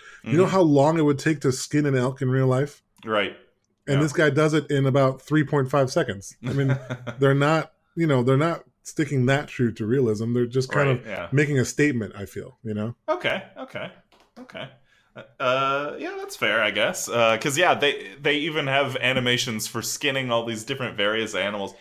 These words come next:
Speaker 2: Like, I,
Speaker 1: Mm-hmm.
Speaker 2: it's like, it's just the, like, like, you, they didn't need to do that, but they did.
Speaker 1: <laughs> Yeah,
Speaker 2: Uh,
Speaker 1: right. No, they didn't, and they did, which is why I think it's, like, a statement that they're making, like, they want it to feel, uh, you know, I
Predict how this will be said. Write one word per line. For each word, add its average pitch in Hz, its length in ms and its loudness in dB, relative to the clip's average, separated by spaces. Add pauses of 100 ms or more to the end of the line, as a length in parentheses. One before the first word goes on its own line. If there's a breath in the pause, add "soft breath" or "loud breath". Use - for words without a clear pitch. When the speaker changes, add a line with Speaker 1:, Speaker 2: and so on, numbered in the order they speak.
(400 soft breath)
Speaker 2:
Like, 143 240 -4
I, 156 120 -2
Speaker 1:
Mm-hmm. 113 80 -8 (320)
Speaker 2:
it's 160 260 -2
like, 185 180 0 (540)
it's - 440 -6
just 226 220 -8
the, 175 140 0
like, 123 200 0 (1200)
like, 151 180 0
you, 202 60 0
they 277 160 2
didn't 311 240 4
need 156 220 0
to 135 60 -4
do 131 240 0
that, 139 300 4
but 147 140 -6
they 135 100 -2
did. 139 480 2
Speaker 1:
<laughs> 156 240 -2 (120)
Yeah, 123 300 6
Speaker 2:
Uh, 113 60 6
Speaker 1:
right. 165 280 4
No, 196 180 8
they 160 120 4
didn't, 202 300 4
and 131 140 2
they 131 80 4
did, 156 300 6 (120 loud breath)
which 143 220 -2
is 147 220 -2
why 151 300 6
I 143 60 4
think 147 240 0
it's, 123 180 2
like, 117 120 2
a 110 100 -2
statement 123 400 0
that 104 100 -8
they're 107 120 -6
making, 107 320 -4
like, 98 280 -8 (540)
they 123 200 2
want 135 260 4
it 123 120 0
to 117 80 -2
feel, 107 600 0 (280)
uh, 135 200 -10
you 139 140 -4
know, 101 240 -4
I 110 80 -6